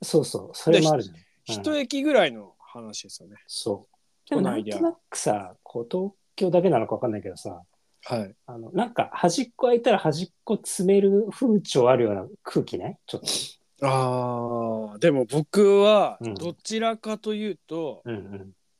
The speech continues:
Speaker 2: まあ、端には別に無理に行かないですけど、
Speaker 1: うん。
Speaker 2: 近くの、に人がいるのは嫌なんで、
Speaker 1: あー、なるほどね。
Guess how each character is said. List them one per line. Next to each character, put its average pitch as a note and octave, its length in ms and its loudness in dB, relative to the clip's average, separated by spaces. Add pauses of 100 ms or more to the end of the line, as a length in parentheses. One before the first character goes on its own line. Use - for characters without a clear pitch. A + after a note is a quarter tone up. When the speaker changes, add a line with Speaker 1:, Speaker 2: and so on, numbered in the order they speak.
(200)
Speaker 2:
ま B2 80 -16
あ、 - 20 -16
端 F3 420 -4
に E4+ 140 -2
は G#3+ 160 -4 (260)
別 C3+ 280 -12
に C3+ 60 -8
無 C3 160 -6
理 B2+ 120 -6
に A2+ 80 -6
行 A2 100 -8
か B2+ 80 -6
な A#2+ 80 -8
い - 40 -8
で G#2+ 40 -12
す - 100 -10
け G#2+ 100 -14
ど、 B2+ 180 0
Speaker 1:
う - 20 -
ん。 - 120 -12
Speaker 2:
近 G3 320 4
く A#2+ 180 -8
の、 A2 160 -8 (460)
に A#2+ 80 -10
人 D3+ 260 -2
が C#3+ 100 2
い C#3 100 2
る C#3+ 100 -2
の B2+ 100 -4
は G#2 80 -10
嫌 C#3+ 280 -2
な G#2+ 80 -16
ん - 160 -20
で、 B2+ 220 -12
Speaker 1:
あ B2+ 500 -4
ー、 G#2+ 40 -10
な A2 80 -8
る G#2 80 -10
ほ G#2 80 -16
ど G2 120 -18
ね。 A2 140 -20